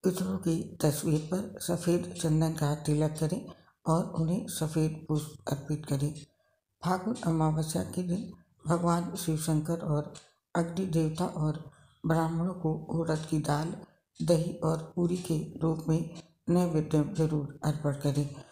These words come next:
और इस दिन भगवान शिव के मंदिर में जाकर भोलेनाथ का गाय का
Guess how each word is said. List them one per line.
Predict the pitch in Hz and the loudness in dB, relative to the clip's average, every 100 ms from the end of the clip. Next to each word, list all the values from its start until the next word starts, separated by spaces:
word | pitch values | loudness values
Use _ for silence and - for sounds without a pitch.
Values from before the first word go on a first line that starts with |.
| - _ - | -20 _ 0
और | 170 175 - | 2 2 -2
इस | 175 | -2
दिन | - 180 - - | 0 -4 -4 -2
भगवान | 156 147 160 156 | 0 2 2 0
शिव | - 170 | 0 -2
के | 156 156 151 - | 2 2 0 0
मंदिर | 151 147 156 156 | 2 2 2 2
में | 151 | 2
जाकर | 151 143 156 180 - - - _ - | 2 0 0 -2 -4 -14 -20 _ -2
भोलेनाथ | 151 170 180 160 160 | 2 2 2 2 0
का | 160 156 147 - - | 0 -2 -2 -4 -2
गाय | 151 160 | 4 4
का | 160 156 143 - | 4 0 0 -4